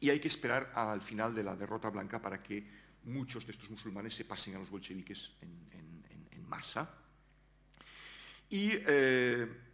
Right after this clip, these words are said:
se intente crear el pri-, el proyecto de la, de la República, de la República Musulmana después de la Guerra Civil. Ahora,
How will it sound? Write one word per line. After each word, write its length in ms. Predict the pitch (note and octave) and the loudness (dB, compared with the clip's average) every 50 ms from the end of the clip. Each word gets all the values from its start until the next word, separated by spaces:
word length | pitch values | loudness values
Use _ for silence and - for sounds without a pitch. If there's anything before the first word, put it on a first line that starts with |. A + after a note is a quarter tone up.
| - - - - - _ _ - - _ _ - | -20 -20 -20 -20 -20 _ _ -20 -20 _ _ -4
se 300 | - - - - F#3 E3+ | 0 2 4 6 6 6
intente 480 | E3 D#3+ - C#3+ C3 C3 B2+ D#3 D3+ | 6 4 4 2 2 2 2 -2 0
crear 500 | - D#3+ C3 B2 A#2 A2 A2+ B2+ - - - | 0 0 2 2 2 2 0 -2 -4 -4 -6
el 200 | B2+ C3 A#2+ G#2 | -4 -4 -4 -4
pri-, 360 | G#2+ - A2+ G#2+ F#2 G#2+ B2+ - | -4 -6 -4 -4 -6 -6 -2 0
el 140 | B2+ A2+ A2+ | 0 0 0
proyecto 680 | A#2+ A#2 A2+ G2+ A2 G#2 - - - B2+ B2+ B2+ - - - - - - | 0 -2 0 0 -2 -2 -4 -2 -2 -2 -2 -2 -6 -16 -20 -20 -20 -16
de 280 | - G3 D#3+ B2+ A2+ G#2+ | -10 -2 0 2 2 2
la, 560 | G#2 G2+ G2 G2 G2 F#2+ G2 F#2+ F#2+ F#2 F2 F#2+ | 2 2 2 2 2 0 0 -2 -4 -4 -4 -2
de 100 | F#2+ G#2 | -2 0
la 120 | G2 G2 F#2 | 0 -2 -2
República, 880 | F#2+ G#2 G2+ - G#2+ G2+ F#2+ G2+ G2+ G2 - - A2+ G2 F#2+ F2+ F2 F2+ - G3+ G2+ - - - - - _ _ _ _ _ _ _ _ _ _ _ - - - - | -4 -6 -6 -4 -6 -6 -4 -4 -6 -6 -4 -2 -2 0 0 0 -2 -4 -6 -8 -10 -12 -16 -20 -20 -20 _ _ _ _ _ _ _ _ _ _ _ -20 -20 -12 -4
de 120 | A2 A2 | -2 -2
la 80 | G2+ G2 | -2 -2
República 380 | G2 - - A2+ G#2+ G#2 G#2+ | -4 -4 -4 -4 -2 -2 -4
Musulmana 760 | F#2+ G#2 G2+ - B2 A#2+ G#2 F#2+ F#2 F#2 G2+ A2 - - - - | -4 -6 -4 -4 -2 -2 -2 -2 -2 -2 -2 -4 -6 -10 -14 -10
después 280 | F2+ F#2 - G#2 F#2+ | -8 -8 -6 -6 -6
de 60 | - - | -8 -8
la 60 | - | -8
Guerra 180 | - - - | -10 -10 -12
Civil. 260 | - - - F2+ G2 - | -12 -10 -10 -10 -2 4
Ahora, 260 | - D#3 D#3 A2 - | 6 8 8 6 4